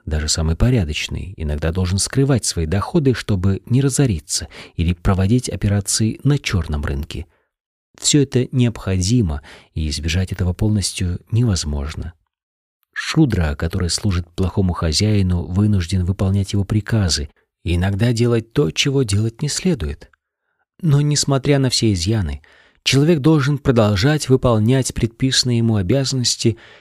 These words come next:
ибо они соответствуют его природе. Здесь Кришна делает очень хорошее сравнение. Хотя огонь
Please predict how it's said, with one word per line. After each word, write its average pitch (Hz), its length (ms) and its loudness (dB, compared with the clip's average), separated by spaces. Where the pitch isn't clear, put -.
ибо 170 280 6
они 165 220 4
соответствуют 143 840 0
его 101 560 2
природе. 90 580 -2
Здесь 151 600 0
Кришна 165 420 0
делает 135 500 0
очень 160 320 2
хорошее 127 480 0
сравнение. 85 680 -4
Хотя 143 400 4
огонь 123 640 4